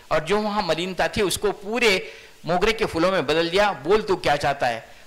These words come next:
बोले, "माता, ये बता दे कि मैं तेरा बेटा हूँ और मैं सामर्थ्यवान जीना चाहता हूँ। यहाँ अंग्रेजी का राज्य चल रहा है,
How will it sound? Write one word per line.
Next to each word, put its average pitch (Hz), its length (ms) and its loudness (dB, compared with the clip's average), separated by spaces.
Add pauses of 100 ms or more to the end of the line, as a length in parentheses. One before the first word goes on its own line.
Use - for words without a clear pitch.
बोले, 151 180 2
"माता, 160 640 0
ये 185 100 2
बता 190 280 2
दे 208 140 0
कि 202 120 -2
मैं 185 140 0
तेरा 175 220 2
बेटा 147 280 0
हूँ 190 200 0
और 165 160 4
मैं 165 140 0
सामर्थ्यवान 170 580 0
जीना 151 220 0
चाहता 151 240 0
हूँ। 156 80 0
यहाँ 160 160 0
अंग्रेजी 190 380 0
का 185 120 0
राज्य 165 280 2
चल 165 180 -2
रहा 190 220 2
है, 233 160 0